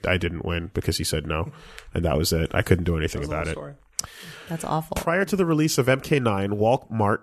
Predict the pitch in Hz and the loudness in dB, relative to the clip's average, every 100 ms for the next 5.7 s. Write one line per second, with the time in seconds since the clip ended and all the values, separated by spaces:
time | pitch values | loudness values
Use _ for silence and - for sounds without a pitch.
0 | - 113 107 101 120 127 101 - 202 196 | -2 2 2 4 2 2 0 2 2 4
1 | 123 - 113 113 110 104 - - 87 - | 4 4 4 4 4 2 0 -2 -4 -6
2 | - - 110 107 110 139 151 117 - 110 | -8 2 6 6 6 6 6 2 0 0
3 | 110 101 107 143 - 82 - - - 107 | 2 4 4 2 2 -6 -6 -12 -6 0
4 | 107 147 165 147 151 - 143 - 131 135 | 4 6 6 4 2 2 2 6 4 4
5 | 117 104 101 110 98 90 82 | 2 2 0 -2 -2 -2 -4